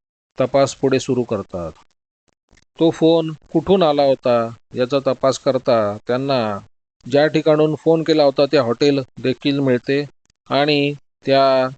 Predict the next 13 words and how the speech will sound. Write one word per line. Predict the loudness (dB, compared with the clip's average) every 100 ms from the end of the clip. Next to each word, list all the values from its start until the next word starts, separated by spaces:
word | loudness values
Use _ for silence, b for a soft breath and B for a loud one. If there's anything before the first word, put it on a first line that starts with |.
| -6
व्यक्तीचे | -2 -2 0 -2 0 -2 -2 -4 _
वर्णनही | 0 0 2 0 0 -2 -6
मिळते. | -8 -8 -10 -12 -16 _ _ _ _ _
तसेच | -2 0 0 0 -4 _ _ _ _
ही | 0 0
सूटकेस | 0 -2 -2 0 0 0 -8 -18 _ -2
बलसाडवरून | 0 0 2 2 2 2 0 -2
मुंबईत | -6 -2 -2 0 -2
आली | 0
असावी | -2 -2 0 0 0 -4 -10 _ _ -8
असा | -2 0 0
पक्का | 0 -4 -2 0
अंदाज | 0 0 0 0 -2